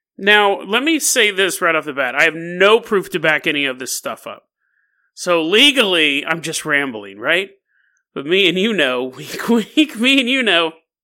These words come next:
I have a couple weird conspiracy theories that I've been thinking, or insights. Not a stand-up comedian, but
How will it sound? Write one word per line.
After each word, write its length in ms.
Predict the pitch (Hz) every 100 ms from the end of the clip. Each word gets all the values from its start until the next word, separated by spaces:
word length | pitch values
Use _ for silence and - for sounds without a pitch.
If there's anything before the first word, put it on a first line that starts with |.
| _
I 60 | 160
have 100 | 185
a 40 |
couple 360 | 208 208 196 147
weird 260 | 156 160
conspiracy 640 | 160 139 - 143 143 - 117
theories 480 | - 120 117 110 - _ _ _ _
that 60 | 151
I've 60 |
been 140 | 156 147
thinking, 200 | 175 220
or 180 | 247 240
insights. 800 | 247 262 226 - 107 92 - - _ _ _ _ _ -
Not 160 | 247
a 40 | 349
stand-up 380 | - 240 208
comedian, 480 | - 180 165 131 117
but 160 | 117